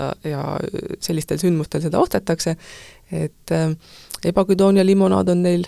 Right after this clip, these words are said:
ni-, nii-öelda toote nimekirjas, siis on ka pihlakalimonaad, on ebaküdooniast siirupid, äh, muud sellised tooted ja, äh, isegi ka, äh, toonik. Et, äh, et, äh, selles mõttes,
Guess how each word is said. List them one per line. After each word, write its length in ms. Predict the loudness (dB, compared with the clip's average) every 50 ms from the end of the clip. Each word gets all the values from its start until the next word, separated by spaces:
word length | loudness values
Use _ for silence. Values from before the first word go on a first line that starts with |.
| -8 -12
ni-, 220 | -12 -10 -10 -8 -6
nii-öelda 340 | -4 -2 -2 0 0 0 2
toote 280 | 2 2 2 2 2 2
nimekirjas, 640 | 2 2 2 0 0 0 0 0 0 0 -2 -6 -10
siis 240 | -12 -12 -8 -6 -6
on 120 | -6 -6 -4
ka 140 | -4 -4 -4
pihlakalimonaad, 1080 | -2 -2 0 2 0 0 0 0 0 0 2 2 2 2 2 2 2 2 0 -2 -4 -10 -20 -20 -20 -20 -20 -20 -16 _
on 360 | -8 -6 -6 -4 -4 -4 -2
ebaküdooniast 1000 | -2 0 2 2 2 2 0 0 2 2 2 2 0 0 -2 -4 -8 _ -20 -20 -18 -16 -14 -12 -12 -12
siirupid, 840 | -10 -8 -4 -2 0 0 0 0 0 -2 -4 -4 -4 -6 -10 -10 -6
äh, 340 | -4 -4 -2 -2 -4 -4 -6 -8
muud 320 | -6 -2 0 0 0 2 0
sellised 320 | 0 0 0 -2 -4 -4
tooted 480 | -2 0 0 0 -2 -4 -6 -4 -4 -6 -6 -8 -14 -20 -20 -20 -20 -20 _ _ _
ja, 240 | -6 -4 -4 -2 -2 -2 -2 -2 -2 -4 -6 -8 _ _
äh, 520 | -6 -6 -4 -4 -4 -4 -4 -4 -6 -8 -10 -14 -20 -20 _ _ _ _ _
isegi 340 | -8 -4 -4 -2 -2 -2 -2
ka, 160 | 0 0 0 0 -2 -4 -8 _ -20 -20 -20 -16
äh, 280 | -12 -10 -8 -6 -6 -2
toonik. 520 | 2 4 4 4 4 2 0 -2 -8 -16 -18 -18 _ _ _ _ _ -20 -20 -20 -20 -20 _ _
Et, 440 | -8 -6 -6 -6 -8 _ _ -6 -4
äh, 240 | -2 0 0 -2 -2 -4
et, 420 | -4 -6 -6 -6 -8 _ -6 -4 0
äh, 320 | 0 2 2 2 2 0 -2 -4 -4
selles 260 | -2 -2 -2 0 -2
mõttes, 320 | -4 -4 -2 -4 -4 -2